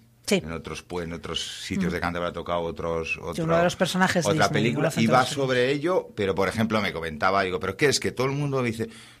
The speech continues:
Speaker 2: no, ha habido niñas que sí han jugado al fútbol y niñas que no han tocado ni un balón. Han estado, pues, bailando, jugando, no sé qué actividades hacen,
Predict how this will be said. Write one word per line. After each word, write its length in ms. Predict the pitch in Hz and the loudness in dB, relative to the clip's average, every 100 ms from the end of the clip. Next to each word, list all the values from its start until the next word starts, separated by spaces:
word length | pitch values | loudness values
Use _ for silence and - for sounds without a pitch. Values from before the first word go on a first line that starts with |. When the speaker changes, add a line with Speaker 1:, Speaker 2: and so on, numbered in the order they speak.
| - | 0
Speaker 2:
no, 160 | 165 | 2
ha 40 | 156 | 4
habido 280 | 143 156 | 4 4
niñas 560 | 147 113 95 85 82 - | 4 4 2 0 -4 -8
que 160 | - 90 | -8 -4
sí 140 | - | -4
han 80 | 117 | -2
jugado 160 | 113 | 0
al 60 | 110 | -2
fútbol 300 | 107 160 190 - | 0 2 0 0
y 120 | 95 | 0
niñas 280 | 107 151 - | 2 0 -2
que 80 | |
no 60 | 92 | -2
han 80 | 113 | -2
tocado 180 | 107 107 | 0 -2
ni 80 | |
un 80 | 104 | -2
balón. 340 | 87 92 85 - | 0 0 -2 -4
Han 120 | 87 | -6
estado, 320 | 87 - 131 143 | -6 0 2 2
pues, 180 | 80 | -4
bailando, 540 | 69 76 92 131 143 143 | -6 -4 0 0 0 -2
jugando, 400 | 107 104 120 127 | 0 0 0 0
no 80 | 117 | -2
sé 180 | 117 110 | -2 -2
qué 100 | 120 | -2
actividades 520 | 110 117 107 104 101 | 0 0 0 0 -2
hacen, 380 | 127 - 170 | -4 -2 -4